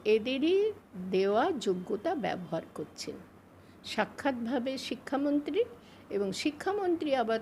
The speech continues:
তার যোগ্যতাটা পেয়েছেন, যার দেওয়া যোগ্যতা, তিনি হচ্ছেন সকলের মুখ্যমন্ত্রী,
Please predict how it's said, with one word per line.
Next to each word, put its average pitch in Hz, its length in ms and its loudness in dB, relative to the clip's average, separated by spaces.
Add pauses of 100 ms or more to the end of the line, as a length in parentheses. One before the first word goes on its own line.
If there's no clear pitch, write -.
তার 214 240 -2
যোগ্যতাটা 190 680 -4 (100)
পেয়েছেন, 196 440 -2 (800)
যার 175 280 -4
দেওয়া 180 260 2
যোগ্যতা, 180 540 -4 (300)
তিনি 180 200 -2
হচ্ছেন - 420 -6 (600)
সকলের 190 580 -4 (100)
মুখ্যমন্ত্রী, 233 720 -2